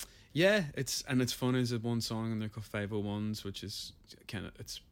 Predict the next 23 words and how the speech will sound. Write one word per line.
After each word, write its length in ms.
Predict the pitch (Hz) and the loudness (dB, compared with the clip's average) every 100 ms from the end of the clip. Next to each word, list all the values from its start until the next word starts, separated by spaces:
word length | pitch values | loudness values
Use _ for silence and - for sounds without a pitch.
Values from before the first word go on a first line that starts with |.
| - | -10
really 240 | 110 98 95 | -6 -4 -4
based 320 | 95 98 - | -4 -6 -4
around 240 | 104 98 | -4 -2
the 80 | 98 | -4
place 320 | 98 101 101 | -6 -6 -6
we 60 | - | -6
used 140 | 98 - | -8 -6
to 40 | |
go 200 | 107 98 | -4 -2
out 120 | 98 | -4
when 120 | 101 | -4
we 60 | 98 | -4
were 200 | 95 107 - | -4 -6 -10
from 160 | - 104 | -8 -4
era 160 | 101 101 | -2 -4
about 160 | 101 - - _ _ | -6 -12 -20 _ _
thirteen 380 | - 98 - 107 | -6 -4 -2 -2
until 380 | 104 107 104 101 - _ - | -2 -2 -2 -2 -8 _ -10
we 80 | 113 | -4
were 100 | 101 | -2
eighteen. 440 | 98 98 120 120 127 - _ _ _ _ - | -2 -2 -2 -2 -4 -14 _ _ _ _ -6
And, 280 | 107 101 | -2 0
uh, 400 | 101 95 95 92 | 0 -2 -4 -6